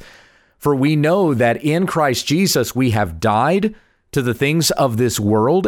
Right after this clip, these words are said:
and our life is hidden with Christ in God. We've been resurrected again to new life, and when Christ, who is our life, appears, we also will appear with him in glory.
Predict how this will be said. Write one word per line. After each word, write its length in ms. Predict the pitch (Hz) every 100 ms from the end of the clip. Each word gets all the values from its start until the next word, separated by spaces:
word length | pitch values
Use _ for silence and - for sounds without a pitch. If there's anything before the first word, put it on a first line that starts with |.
| -
and 140 | 131
our 160 | 110 107
life 460 | 107 127 156 - -
is 280 | 147 120 -
hidden 500 | 147 190 214 208 202
with 260 | 135 131
Christ 420 | - 127 123 120 147
in 120 | 127
God. 300 | 151 170 117
We've 200 | 147 170
been 200 | 156 123
resurrected 600 | 143 170 180 180 170 151
again 260 | 143 165 147
to 120 | 139
new 280 | 120 139 196
life, 760 | 165 196 160 - - - - -
and 220 | 147 143
when 200 | 131 117
Christ, 580 | - - 196 156 120 -
who 200 | 120 -
is 240 | 196 240 214
our 180 | 196
life, 300 | 170 170 160
appears, 600 | 120 - 165 120 - - - - _ _ _ 110
we 160 | 131
also 440 | - 143 165 - 170
will 200 | 147 110
appear 360 | - 131 135
with 220 | 120 110
him 240 | 117 113 110
in 300 | - 101 92
glory. 560 | 101 110 120 62 -